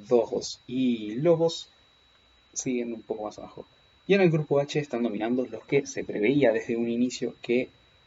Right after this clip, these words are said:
lo iban a hacer, como el Chelsea y la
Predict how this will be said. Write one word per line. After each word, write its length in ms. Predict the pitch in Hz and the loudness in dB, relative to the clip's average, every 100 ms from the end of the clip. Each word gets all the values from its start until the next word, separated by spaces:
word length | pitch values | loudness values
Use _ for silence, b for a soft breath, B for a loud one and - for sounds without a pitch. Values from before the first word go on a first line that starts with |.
| _ | _
lo 140 | 113 117 | -2 0
iban 420 | 139 135 131 131 | 2 0 -2 -2
a 60 | 165 | 4
hacer, 260 | 220 127 - _ | 6 4 2 _
como 240 | - 165 160 | 0 4 4
el 100 | 147 | 2
Chelsea 480 | - 143 143 147 143 - | 0 -2 -2 -6 -8 -6
y 220 | 123 - - _ | -6 -6 -12 _
la 400 | - 110 123 - | -8 0 0 -2